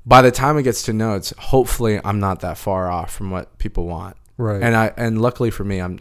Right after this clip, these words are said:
Speaker 1: I'm usually not, right?
Speaker 2: Right.
Speaker 1: And if it's really far off, then we can have a discussion. But, um,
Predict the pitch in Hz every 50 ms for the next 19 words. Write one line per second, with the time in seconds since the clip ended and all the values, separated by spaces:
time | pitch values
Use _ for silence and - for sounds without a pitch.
0 | - 92 98 101 104 107 101 101 92 90 87 87 87 90 87 87 - - 92 92
1 | 90 95 92 - - - - 135 123 117 113 107 107 123 127 127 123 120 - -
2 | 131 131 147 170 165 151 143 131 - - 107 104 101 98 95 95 92 92 - -
3 | 104 98 98 90 98 92 92 90 90 - - - - 90 87 92 - 117 117 127
4 | 123 110 98 92 90 - - - - - _ - - - - - - - - 104
5 | 101 101 98 98 95 -